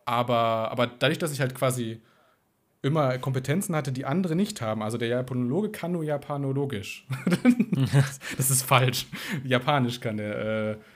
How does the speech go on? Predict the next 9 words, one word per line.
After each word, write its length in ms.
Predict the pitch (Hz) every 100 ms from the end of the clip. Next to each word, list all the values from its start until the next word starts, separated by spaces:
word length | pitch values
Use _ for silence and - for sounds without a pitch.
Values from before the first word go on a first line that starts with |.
| - -
ich 180 | 147 -
kann 220 | 233 190
halt 360 | 165 160 - - - -
B 180 | 123
W 60 | 123
L, 460 | 120 139 196 214 214
Mark-, 400 | 135 127 156 -
äh, 240 | 139 127
Marketing, 880 | 123 123 160 185 - 196 196 214 208